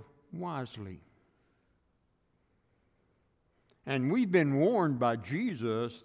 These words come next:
that the world will offer us wonderful things. And it does, doesn't it? There's wonderful things out there that they offer us.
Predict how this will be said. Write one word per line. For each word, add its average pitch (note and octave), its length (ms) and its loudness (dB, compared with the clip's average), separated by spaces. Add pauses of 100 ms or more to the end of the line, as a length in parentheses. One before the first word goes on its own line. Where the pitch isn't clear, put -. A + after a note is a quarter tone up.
that A#2 340 -4 (1400)
the C3 80 -2
world C3+ 560 2 (300)
will B2+ 200 2
offer C#3 400 2
us A#2+ 120 -6 (180)
wonderful C#3+ 560 -2
things. G2 480 -8 (560)
And G#2 260 -6
it A2+ 100 -10
does, G2+ 300 -6
doesn't F#2 300 -10
it? D2 120 -20 (840)
There's A2 180 -8
wonderful A3 540 4
things G3+ 500 2
out A#2+ 220 2
there B2+ 180 0
that A#2+ 220 -2
they B2+ 120 0
offer C3+ 380 2
us. - 320 -16